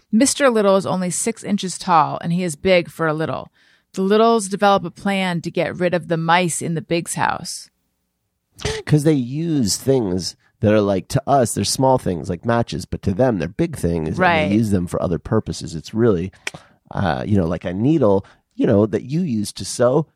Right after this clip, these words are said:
Speaker 2: It becomes like a sword.
Speaker 1: Yeah. Yes. Um, I also think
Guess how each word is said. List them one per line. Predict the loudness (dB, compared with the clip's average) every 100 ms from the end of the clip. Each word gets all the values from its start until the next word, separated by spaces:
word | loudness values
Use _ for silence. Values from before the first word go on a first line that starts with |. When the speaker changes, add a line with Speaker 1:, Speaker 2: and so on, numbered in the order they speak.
| -6
Speaker 2:
It | -2
becomes | -2 -2
like | -6 -6
a |
sword. | -4 -2 0 2 0 -2 -6 -4
Speaker 1:
Yeah. | 0 0 0 _ _ _ _
Yes. | 0 0 0 -12 _ _ _
Um, | 0 2 2 0 -4 _ _ _ _ _ _ _ _ _ 0
I | 0 2
also | 2 2 2 0 0
think | 0 -2 -2 -2 -6 -16 _